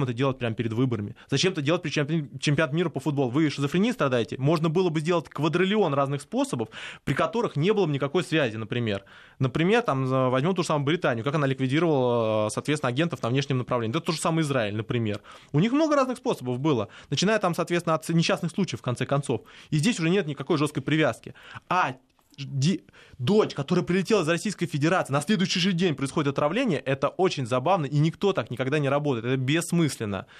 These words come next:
С технологической хотя бы точки зрения. Хотя бы с точки зрения того, что почему это надо делать обязательно в Великобритании. В своё время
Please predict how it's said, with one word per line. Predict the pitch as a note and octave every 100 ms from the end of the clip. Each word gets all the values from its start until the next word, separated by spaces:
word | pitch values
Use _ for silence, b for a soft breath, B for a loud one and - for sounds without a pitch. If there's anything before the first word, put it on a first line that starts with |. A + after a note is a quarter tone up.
| B
С | -
технологической | - F3 F#3+ G3 -
хотя | D3 C3
бы | B2
точки | C3 -
зрения. | C#3 C#3 A2+ G2+ B B B
Хотя | - D#3
бы | F3+
с |
точки | F#3+ - F3
зрения | F#3+ F3+
того, | F3+ G#3
что | - D3+ B B -
почему | C#3 F3+ G#3
это | G3
надо | F3 F3
делать | E3 F#3
обязательно | D#3+ D3+ F3 F3
в |
Великобритании. | D#3 D#3+ D#3+ F3+ G3 E3+ B2 G#2
В |
своё | - D#3+
время | E3 A3+ G#3 C#3